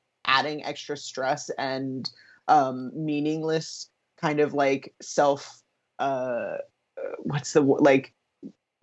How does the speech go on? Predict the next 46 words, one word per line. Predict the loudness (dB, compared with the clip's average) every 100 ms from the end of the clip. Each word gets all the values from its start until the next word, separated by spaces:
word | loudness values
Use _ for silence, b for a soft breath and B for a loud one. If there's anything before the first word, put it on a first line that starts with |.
| -4
cutting | 2 4 6
yourself | 2 4 2 2
off | 0 0 -2
from | -8 -8
connection | -8 -8 -8 -6 -6 -4
with | -8
people | -8 -6 0 2 4 4
or | 4 2 -2 -8 -16 -12 0
doing | 2 2 0
things | 0 0
that | 0
you | 0 0
like | 2 4 6 6
or, |
like, | 6 4 2 -2
eating | 2 4 4 4
things | 2 0 2
that | 0
you | 2 2
like | 6 6 6
or | 4
whatever | 6 6 4 2
it | 0
is. | 0 2
So | -2
it's | 0
like, | -2 0
if | 2
you | 4
don't | 4
have | 2 0
a | 0
specific | -2 -2 0 -2 -2
reason | 2 4 4 4 2
to | 2
be | 2 2 0 -2
doing | 2 4 6 4
something, | 4 4 4 4 4
you're | 4
kind | 0 0 2
of | 2
just | 0 2
wasting | 4 2 2 0 2
as | 0
much | 0 0 0
time. | -4 -2 0 0 -2